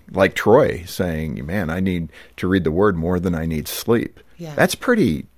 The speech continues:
Speaker 1: profound. But that person that's, maybe their whole Christian life has been built on guilt, not
Speaker 2: Yeah.
Speaker 1: on love and respect for the Lord and the
Speaker 2: Right.
Speaker 1: right thing to do, but
Speaker 2: Right.
Speaker 1: not through guilt, through
Speaker 2: Yeah.
Speaker 1: relationship. Just describe that for me. How do
Speaker 2: Yeah.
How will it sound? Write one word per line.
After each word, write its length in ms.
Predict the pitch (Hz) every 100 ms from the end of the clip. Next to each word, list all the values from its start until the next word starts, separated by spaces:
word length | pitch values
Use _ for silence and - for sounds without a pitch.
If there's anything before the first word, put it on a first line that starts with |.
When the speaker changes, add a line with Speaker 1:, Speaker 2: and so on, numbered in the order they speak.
| -
Speaker 1:
profound. 800 | 110 90 - 104 127 50 50 - - - - - _ -
But 300 | 110 - -
that 300 | 117 120 110
person 340 | - 147 -
that's, 380 | 135 107 - - 160 -
maybe 400 | - 101 127 180
their 140 | 101
whole 140 | 101 110
Christian 360 | - 120 110
life 240 | 95 139 185
has 140 | 104
been 280 | 90 101 92
built 280 | 85 95 92
on 240 | 90 87
guilt, 440 | 76 98 160 - - -
not 280 | 90 98 123
Speaker 2:
Yeah. 40 |
Speaker 1:
on 380 | 101 92 90 90 - - - - _
love 560 | - 80 113 127 85 71
and 220 | - 90 87
respect 420 | 82 - 101 107
for 100 | -
the 100 | 95
Lord 320 | 95 98 101
and 120 | 98 76
the 40 |
Speaker 2:
Right. 80 | 76
Speaker 1:
right 160 | 101 -
thing 180 | 104
to 60 | 92
do, 420 | 87 95 95 92 95
but 100 | 76
Speaker 2:
Right. 100 | 95
Speaker 1:
not 120 | 120
through 200 | - 120
guilt, 420 | 90 135 110 101
through 220 | - 104
Speaker 2:
Yeah. 40 | 92
Speaker 1:
relationship. 840 | 80 101 123 - 80 - - - - - -
Just 200 | - 160
describe 440 | - 156 - 110 120
that 160 | 95
for 120 | - 87
me. 100 | 95
How 140 | 131
do 120 | 156
Speaker 2:
Yeah. 80 | 127